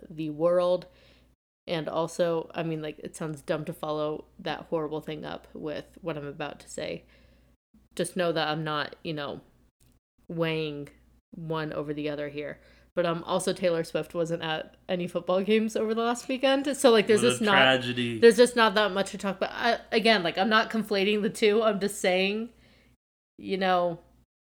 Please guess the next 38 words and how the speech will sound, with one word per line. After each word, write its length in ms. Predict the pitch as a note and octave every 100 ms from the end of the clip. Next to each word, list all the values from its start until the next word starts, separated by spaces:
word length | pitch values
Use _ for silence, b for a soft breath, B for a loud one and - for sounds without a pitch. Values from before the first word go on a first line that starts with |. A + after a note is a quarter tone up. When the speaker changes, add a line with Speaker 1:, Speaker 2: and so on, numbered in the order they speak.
| _ _ _ -
Speaker 1:
there's 180 | G3 F#3+
not, 260 | F#3+ E3 -
like, 160 | D#3+ - B B
too 80 | -
Speaker 2:
Yeah, 60 | -
Speaker 1:
much 100 | D#3+
to 60 | B2
Speaker 2:
you 60 | B2+
Speaker 1:
chat 140 | G#3
Speaker 2:
didn't 120 | E3+
even 80 | E3
Speaker 1:
about. 80 | D3+
Speaker 2:
wanna 180 | D3 C#3+
watch 220 | D3+ D3
football 460 | - D#3+ D#3+ A2+ G#2+
this 240 | G#2+ -
week. 240 | A2+ G2 - -
Speaker 1:
I 60 | G3
know, 140 | G3+
can 160 | - F#3+
Speaker 2:
It 20 |
Speaker 1:
you 60 | F3+
Speaker 2:
was 100 | A2+
a 20 |
Speaker 1:
believe 200 | A#2+ D3
it? 100 | -
Speaker 2:
letdown. 280 | A2 G2 G2+
I 100 | A#2+
was 200 | B2+ A#2+
starting 420 | - C3+ C3+ C3
to 60 | A#2
get 180 | B2
used 340 | B2 C3 C3 -
to 160 | G#2+
it. 220 | F#2+ - -
Speaker 1:
So 260 | - C#4 F4+
Speaker 2:
<laughs> 40 |
Speaker 1:
peop-, 380 | - C4+ -